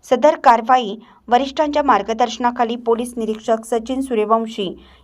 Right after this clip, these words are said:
यांच्या नेतृत्वाखाली पार पडली. गुन्हे शोध पथकातील पोलीस अंमलदार अविनाश मुंगसे, आसिफ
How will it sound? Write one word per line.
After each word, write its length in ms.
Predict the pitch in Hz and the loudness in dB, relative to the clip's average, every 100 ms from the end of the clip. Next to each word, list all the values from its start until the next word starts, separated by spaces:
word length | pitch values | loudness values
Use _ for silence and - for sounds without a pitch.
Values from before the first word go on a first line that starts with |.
| - | 0
यांच्या 260 | 240 240 262 | 0 2 -2
नेतृत्वाखाली 800 | 240 240 277 294 269 269 240 240 | -4 -2 -2 0 0 2 0 0
पार 260 | 233 208 | 0 0
पडली. 360 | 196 196 175 170 - _ _ _ _ 247 | 0 -4 -4 -10 -12 _ _ _ _ -2
गुन्हे 220 | 277 302 | 0 0
शोध 220 | 311 294 - | -4 -4 0
पथकातील 500 | 247 240 254 247 247 | -2 2 0 0 -4
पोलीस 400 | 240 226 233 240 | -2 0 0 0
अंमलदार 460 | 220 226 220 202 - | 2 2 4 2 2
अविनाश 680 | - 220 269 269 285 - - _ _ _ | 2 2 2 2 0 -2 -18 _ _ _
मुंगसे, 520 | 240 254 269 262 208 185 - _ _ _ _ _ - _ _ | -2 0 0 0 0 0 -8 _ _ _ _ _ -20 _ _
आसिफ 320 | - 247 269 | 2 2 0